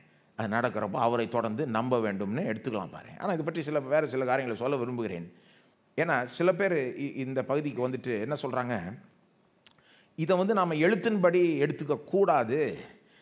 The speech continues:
இதை வெறும் ஒரு உருவ படமா எடுத்துக்கணும். We should only understand this metaphorically, not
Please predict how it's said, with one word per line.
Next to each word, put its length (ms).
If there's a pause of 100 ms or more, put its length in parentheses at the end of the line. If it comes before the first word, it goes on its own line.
(240)
இதை 180
வெறும் 380
ஒரு 220
உருவ 400
படமா 440
எடுத்துக்கணும். 400
We 100
should 160
only 240
understand 440
this 140
metaphorically, 800
not 240